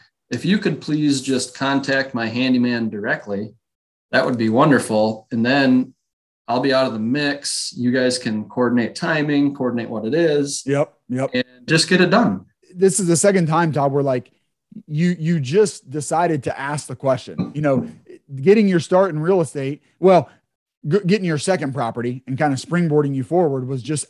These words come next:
Speaker 2: asking the seller if they had anything else to sell, you know, where most people just wouldn't ask that 'cause, I don't know, it's embarrassing. It doesn't
Speaker 1: Yeah.
Speaker 2: seem right, you know, whatever. And then
Speaker 1: Imposter syndrome. <laughs>
Speaker 2: Yeah, that, yeah, absolutely. And then, you know, just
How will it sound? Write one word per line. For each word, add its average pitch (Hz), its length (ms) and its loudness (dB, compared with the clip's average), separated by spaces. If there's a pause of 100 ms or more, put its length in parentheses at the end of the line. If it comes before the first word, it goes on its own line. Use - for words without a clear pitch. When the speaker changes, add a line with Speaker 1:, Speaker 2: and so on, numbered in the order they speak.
Speaker 2:
asking 139 580 -2 (340)
the 147 100 0
seller 151 600 2
if 123 80 -10
they 131 120 -2
had 147 200 2
anything 143 240 0
else 143 200 -2
to 127 100 -10
sell, 151 500 -2 (320)
you 139 80 -4
know, 147 120 4
where 147 120 6
most 156 260 2
people 160 140 0
just 143 220 -4
wouldn't 170 360 2
ask 185 340 -4
that 127 280 -8
'cause, 120 240 -8
I 117 100 -8
don't 156 120 -8
know, 127 80 -6
it's 127 140 -10
embarrassing. 131 880 -4
It 110 400 -12
doesn't 131 240 -6
Speaker 1:
Yeah. 120 220 6
Speaker 2:
seem 135 120 -8
right, 131 400 0
you 139 80 -4
know, 139 120 2
whatever. 151 360 4 (280)
And 190 120 2
then 254 220 4
Speaker 1:
Imposter 151 480 6
syndrome. 135 480 6 (200)
<laughs> - 200 0
Speaker 2:
Yeah, 339 300 2
that, 190 280 2
yeah, 202 240 4
absolutely. 190 480 0
And 165 140 -2
then, 185 240 -4 (420)
you 180 100 -2
know, 202 200 4
just 180 320 -2